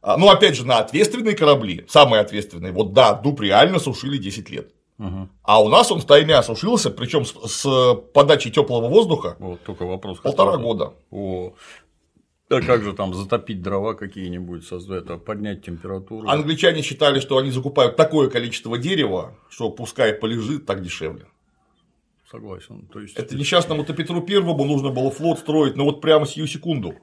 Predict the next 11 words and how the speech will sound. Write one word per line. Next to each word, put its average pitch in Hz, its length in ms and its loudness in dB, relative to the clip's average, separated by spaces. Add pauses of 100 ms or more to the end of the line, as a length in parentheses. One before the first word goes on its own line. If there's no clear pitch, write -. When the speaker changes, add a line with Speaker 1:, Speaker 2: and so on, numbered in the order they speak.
(100)
Speaker 2:
Печки 135 300 -10
топить — 113 580 -8
это 95 180 -20
что - 200 -14
же 95 100 -12
деньги, 92 540 -12
тоже 101 160 -12
Speaker 1:
Конечно, 110 320 -4
Speaker 2:
дерево, 104 320 -16
да. - 240 -16
Speaker 1:
конечно. 107 420 -16